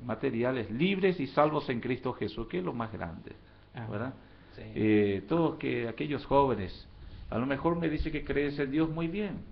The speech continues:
Speaker 1: y crees en Jesús, muy bien. El diablo también cree en Dios y cree en Jesús. La diferencia es esta.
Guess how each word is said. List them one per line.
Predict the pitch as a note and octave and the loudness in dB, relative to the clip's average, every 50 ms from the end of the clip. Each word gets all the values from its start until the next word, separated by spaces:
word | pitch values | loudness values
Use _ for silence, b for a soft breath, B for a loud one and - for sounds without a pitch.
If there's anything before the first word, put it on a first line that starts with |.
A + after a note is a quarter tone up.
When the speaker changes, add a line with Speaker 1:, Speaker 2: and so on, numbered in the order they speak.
| - - - - - | -12 -12 -12 -10 -8
Speaker 1:
y | A2 A2+ - | -8 -6 -4
crees | - C3+ D3+ D3+ D3+ D#3+ | -2 0 0 0 0 -2
en | D3 - | -6 -4
Jesús, | - E3 D#3+ - F#3+ F#3+ F3 F3+ | -2 -2 -2 0 -2 -4 -2 -2
muy | F3+ F#3+ F#3+ | -2 -2 0
bien. | F#3 G#3+ A#3 A3 F3 A#2 | 0 0 0 0 0 0
El | A2 G#2 | 0 0
diablo | A2+ A#2 A2+ A2 A#2+ A#2+ | 2 2 2 2 2 0
también | - A#2+ A#2+ B2 C3 C3 B2+ | 0 0 0 0 0 -2 -2
cree | - C3 C3+ | -2 -2 -2
en | C3+ C3 | -2 -2
Dios | C3+ D#3+ F3 | 0 0 0
y | D#3+ | 0
cree | E3 - A2 A2 | 0 -2 -2 0
en | A2+ A#2 A2+ | 0 -2 -2
Jesús. | A#2+ A#2+ A2 C#3 D#3 D3 - - | -4 -6 -6 -4 -6 -6 -6 -4
La | B2 C3 | -4 -4
diferencia | C3 D#3+ D#3+ - E3+ F3+ G3+ G3 F#3 G3 F3+ | -2 -2 -2 -2 -2 -2 -2 -2 -2 -4 -4
es | - - | -2 -4
esta. | D3+ C#3 C#3 - - - - | -4 -4 -6 -6 -10 -10 -10